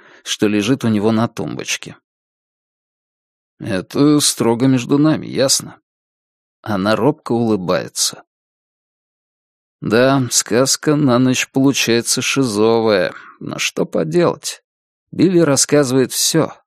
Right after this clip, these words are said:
с того момента, как Фрэнк Макинтош и Пол Логан приехали за ним в гостиницу. Сперва он подумывает изменить их имена, как делал поначалу в своей книге, но потом понимает, что толку от этого мало.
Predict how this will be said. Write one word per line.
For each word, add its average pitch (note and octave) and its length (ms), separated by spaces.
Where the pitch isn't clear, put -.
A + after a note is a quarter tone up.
с - 160
того A#2+ 240
момента, B2 440
как A#2 180
Фрэнк B2+ 380
Макинтош A2 680
и - 20
Пол A2 340
Логан B2 340
приехали G#2+ 520
за A#2 180
ним A2+ 160
в - 60
гостиницу. A#2 760
Сперва F#3 420
он D#3+ 120
подумывает B2+ 560
изменить C#3 540
их - 180
имена, G#2 500
как G2 240
делал C3+ 280
поначалу B2 540
в - 40
своей B2+ 320
книге, D2 480
но - 260
потом D3+ 400
понимает, B2 480
что - 220
толку C3+ 460
от G2 200
этого F2 340
мало. G#2 440